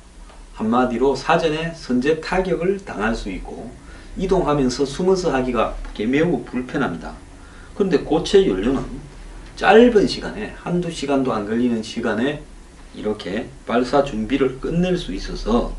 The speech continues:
미국에는 재앙이 될 수 있겠죠. 그런데 이 고체 연료를 쏠려면 이 처음에는 가스를 가지고 에스엘비엠처럼 잠수함 발사 탄도미사일처럼 일단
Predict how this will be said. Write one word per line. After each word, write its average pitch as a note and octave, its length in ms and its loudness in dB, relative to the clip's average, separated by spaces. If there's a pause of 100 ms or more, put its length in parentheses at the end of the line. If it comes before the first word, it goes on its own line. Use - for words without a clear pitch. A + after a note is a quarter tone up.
(840)
미국에는 D3 640 0
재앙이 B2 540 0
될 G#2 160 -2
수 F#2 140 -10
있겠죠. - 500 -8 (260)
그런데 F3 240 0
이 E3 100 -2
고체 F3 440 6
연료를 C3+ 380 6
쏠려면 A2+ 640 0 (800)
이 F#2+ 200 -6
처음에는 A#2+ 560 2 (680)
가스를 D3 500 4
가지고 A#2+ 540 2 (440)
에스엘비엠처럼 A2 960 0
잠수함 B2 520 0
발사 A#2 380 2
탄도미사일처럼 A2+ 1080 -2
일단 D3 480 0